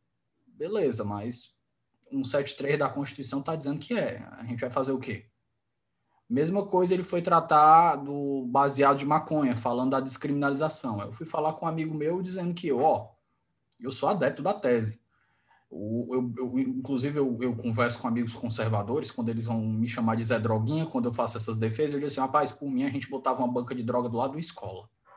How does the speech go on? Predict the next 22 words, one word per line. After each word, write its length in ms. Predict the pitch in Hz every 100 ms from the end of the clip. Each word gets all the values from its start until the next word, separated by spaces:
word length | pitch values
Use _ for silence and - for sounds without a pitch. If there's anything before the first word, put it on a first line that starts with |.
| - _ _
A 80 | 107
gente 160 | 123 123
acaba 320 | 113 - 143
logo 200 | 131 143
a 40 |
conversa 460 | 151 143 127 147 151
assim. 320 | 175 - 107 107 _ _ _ _ _ _ - - -
Mas, 400 | 147 160 160 - - _ -
tirando 320 | - 160 165
brincadeiras, 720 | 147 135 131 110 127 147 110 - _ _ _
e 100 | 117
sem 220 | 113 -
entrar 260 | 139 123 120
no 80 | 113
mérito 300 | 110 113 113
da 100 | 107
decisão, 340 | 107 113 147 156 - -
eu 100 | 147
digo, 220 | 135 110
ó, 180 | 120 90 - _ _ _ _ _ _ -
é, 340 | 131 127 127
eu 560 | 135 160 190 240 240 240